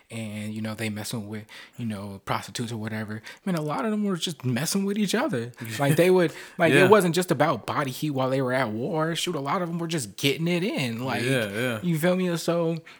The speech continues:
Speaker 1: and then they would come home, and then you even got, not even just, like, soldiers. You got scholars, politicians who got things for young boys, like,
Speaker 2: Yeah.
Speaker 1: wh-, wh-, Plato and Socrates, like,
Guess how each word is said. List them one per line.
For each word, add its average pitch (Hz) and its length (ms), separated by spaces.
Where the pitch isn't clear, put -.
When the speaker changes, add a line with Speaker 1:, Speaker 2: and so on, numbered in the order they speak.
Speaker 1:
and 120 120
then 151 120
they 156 80
would 165 160
come 151 220
home, 156 300
and 131 160
then 139 140
you 156 140
even 156 240
got, 131 340
not 151 180
even 156 200
just, 147 260
like, 135 160
soldiers. 131 540
You 143 80
got 104 240
scholars, 107 840
politicians 104 1160
who 127 100
got 113 240
things 113 180
for - 100
young 104 320
boys, 104 680
like, 101 340
Speaker 2:
Yeah. 131 300
Speaker 1:
wh-, 156 100
wh-, - 340
Plato 156 360
and 143 100
Socrates, 151 600
like, 113 340